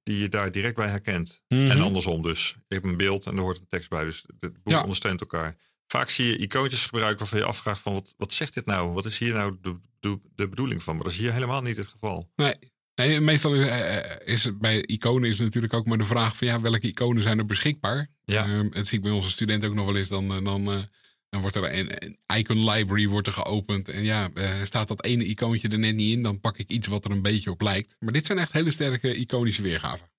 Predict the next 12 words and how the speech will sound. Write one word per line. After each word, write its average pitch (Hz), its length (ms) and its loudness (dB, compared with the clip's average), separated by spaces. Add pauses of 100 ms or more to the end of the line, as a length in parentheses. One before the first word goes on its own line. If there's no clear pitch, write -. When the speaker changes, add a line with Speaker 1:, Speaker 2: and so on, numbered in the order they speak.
(120)
Speaker 2:
Ja. 175 260 0
Speaker 1:
Ja, 120 220 2
en 117 160 0
ik 113 140 -4
word 127 220 -2
meteen 120 380 0
nieuwsgierig, 127 600 0
want, 113 280 -6 (400)
eh, 104 280 0
links 143 400 0
van, 107 380 -2 (200)
eh, 92 420 -2